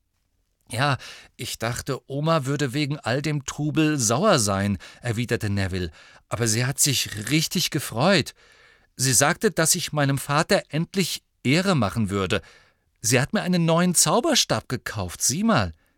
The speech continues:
Er zog ihn hervor und zeigte ihn Harry. „Kirsche und Einhornhaar“, sagte er stolz. „Wir glauben, dass es einer der letzten war, die Ollivander verkauft hat. Am nächsten Tag ist er verschwunden.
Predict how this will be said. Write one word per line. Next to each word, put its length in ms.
Er 140
zog 300
ihn 80
hervor 580
und 220
zeigte 340
ihn 180
Harry. 360
„Kirsche 580
und 200
Einhornhaar“, 1000
sagte 340
er 100
stolz. 500
„Wir 220
glauben, 440
dass 180
es 160
einer 260
der 140
letzten 500
war, 160
die 200
Ollivander 600
verkauft 600
hat. 300
Am 200
nächsten 360
Tag 240
ist 180
er 80
verschwunden. 640